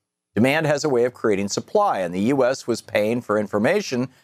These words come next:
that led to the death or capture of Taliban fighters. Suddenly, there were Taliban everywhere. Score settling ran amok. All you had to do to get your neighbor killed or sent to Guantanamo was tell the U S that they were members of the Taliban. Doors would be kicked in, no questions asked.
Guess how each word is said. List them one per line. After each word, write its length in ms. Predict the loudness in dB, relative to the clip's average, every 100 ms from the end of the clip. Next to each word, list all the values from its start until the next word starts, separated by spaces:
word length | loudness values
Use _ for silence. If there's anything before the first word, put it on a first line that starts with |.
| _ 0
that 80 |
led 240 | 2 2 2
to 60 |
the 80 | -2
death 320 | 0 2 0
or 80 | -2
capture 460 | -2 0 0 -2 -4
of 80 | 0
Taliban 560 | 0 2 2 0 -2
fighters. 560 | -2 -2 -2 -6 -10 -18 _ _
Suddenly, 460 | -2 0 2 2 2
there 140 | 2
were 80 | 0
Taliban 560 | -2 -2 0 0 0 0
everywhere. 520 | 0 0 0 0 -4 _ _ _
Score 340 | -6 0 0
settling 400 | 0 0 0 0
ran 220 | 0 0 0
amok. 400 | 0 0 -2 -2
All 160 | 0
you 60 | 2
had 160 | 0
to 40 | 0
do 180 | 0 2
to 60 |
get 220 | 2 -2
your 80 | -2
neighbor 240 | 0 0 -2
killed 300 | 0 0 0
or 60 |
sent 220 | -2 -2
to 60 | 0
Guantanamo 640 | 0 0 0 0 0 0
was 160 | -2 -2
tell 220 | -2 0
the 100 | 0
U 280 | 0 2 2
S 260 | 2 -2 -6
that 180 | -4
they 80 | 0
were 140 | 2 2
members 320 | 0 0 0
of 40 |
the 200 | -2 0
Taliban. 440 | 0 2 0 -2 -4 _ _ _ _
Doors 220 | -2 0 0
would 100 | -2
be 100 | -2
kicked 300 | -2 -2 0
in, 180 | 0
no 140 | 0 -2
questions 460 | 0 -2 -4 -2
asked. 500 | 0 0 -4 -10 _